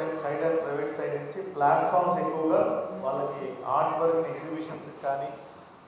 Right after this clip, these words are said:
షోకేస్ చేసుకోవడానికి లిమిటెడ్‌గా ఉంటున్నాయి.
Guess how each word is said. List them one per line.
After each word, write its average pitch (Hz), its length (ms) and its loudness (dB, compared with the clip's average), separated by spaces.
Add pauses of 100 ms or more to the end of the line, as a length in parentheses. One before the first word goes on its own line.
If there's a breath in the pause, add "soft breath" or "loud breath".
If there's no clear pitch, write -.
(120)
షోకేస్ 156 460 -4
చేసుకోవడానికి 151 680 -2 (840)
లిమిటెడ్‌గా 175 600 0
ఉంటున్నాయి. - 360 -4